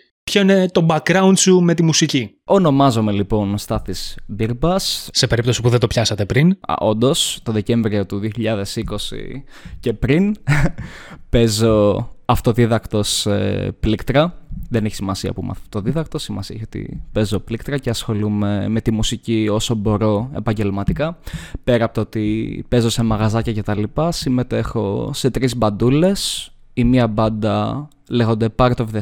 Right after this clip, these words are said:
Speaker 2: Theory. Η δεύτερη μπάντα είναι η Monozyme.
Speaker 1: Ου.
Speaker 2: Ω, ναι, ναι, γνωστά ονόματα. Και αυτόν τον καιρό, ε, το Δεκέμβριο τουλάχιστον,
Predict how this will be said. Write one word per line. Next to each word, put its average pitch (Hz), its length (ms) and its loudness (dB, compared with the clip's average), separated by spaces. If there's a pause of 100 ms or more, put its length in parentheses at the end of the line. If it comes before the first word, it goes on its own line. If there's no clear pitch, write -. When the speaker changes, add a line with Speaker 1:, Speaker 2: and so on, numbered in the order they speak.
Speaker 2:
Theory. 160 360 0 (880)
Η 117 240 6
δεύτερη 127 380 2
μπάντα 107 540 2
είναι 165 220 4
η 110 180 6
Monozyme. 113 500 2 (340)
Speaker 1:
Ου. 240 1200 6
Speaker 2:
Ω, 127 280 6
ναι, 196 260 6
ναι, 107 340 -2 (140)
γνωστά 110 600 -2
ονόματα. 104 640 -4 (340)
Και 110 420 4
αυτόν 123 200 0
τον 117 120 2
καιρό, 117 480 2 (240)
ε, 110 200 0
το 110 120 0
Δεκέμβριο 104 540 -2
τουλάχιστον, 160 880 -4